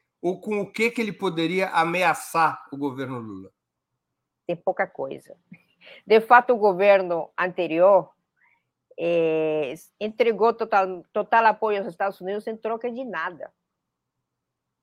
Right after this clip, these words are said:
Speaker 2: Talvez tenha a oferecer assessores para produzir, enfim, eh, impacto na opinião pública, eh, mas, desde o ponto de vista econômico,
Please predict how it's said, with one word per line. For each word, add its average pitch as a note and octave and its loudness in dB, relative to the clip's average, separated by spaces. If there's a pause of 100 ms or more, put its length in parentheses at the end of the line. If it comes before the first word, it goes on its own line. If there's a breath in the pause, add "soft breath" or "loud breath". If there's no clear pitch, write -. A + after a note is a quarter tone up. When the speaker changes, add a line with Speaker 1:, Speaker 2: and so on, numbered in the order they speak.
(340)
Speaker 2:
Talvez F#3+ 0
tenha A#3+ -4
a - -4
oferecer G#3 -8
assessores F#3+ -6
para E3 -8
produzir, D3+ -12
enfim, - -18 (520)
eh, C3+ -10
impacto F3 2
na C#3+ -6
opinião C3+ -12 (100)
pública, F3 -2
eh, - -14 (200 soft breath)
mas, C4 4
desde C4 0
o B3+ 2
ponto C#4+ -2
de A3 -6
vista B3 -6
econômico, A3 -4